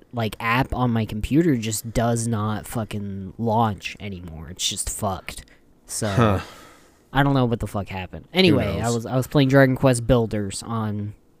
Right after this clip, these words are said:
Speaker 1: P C Game Pass, and I got an understanding of the, of the square, the cube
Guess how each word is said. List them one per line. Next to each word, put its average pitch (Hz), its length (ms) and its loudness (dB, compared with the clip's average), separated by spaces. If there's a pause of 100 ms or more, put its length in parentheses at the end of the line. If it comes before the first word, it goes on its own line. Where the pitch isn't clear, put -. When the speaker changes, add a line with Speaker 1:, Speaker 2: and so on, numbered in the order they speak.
(120)
Speaker 1:
P 131 160 4
C 120 220 2
Game 104 240 -4
Pass, 98 340 -4
and 113 80 -4
I 110 60 -2
got 180 240 6
an 170 80 -8
understanding 175 720 4
of 127 180 -2
the, 120 340 -2
of 139 200 -4
the 127 80 -4
square, 131 800 4 (360)
the 143 100 4
cube 135 640 2